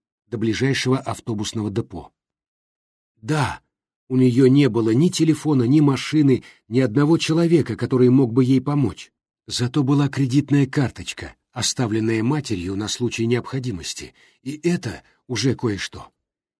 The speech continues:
Ей необходимо увидеть Ксавьера. Она возвращалась домой.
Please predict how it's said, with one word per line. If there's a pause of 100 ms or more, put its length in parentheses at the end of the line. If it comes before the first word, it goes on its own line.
(120)
Ей
необходимо
увидеть
Ксавьера. (540)
Она
возвращалась
домой.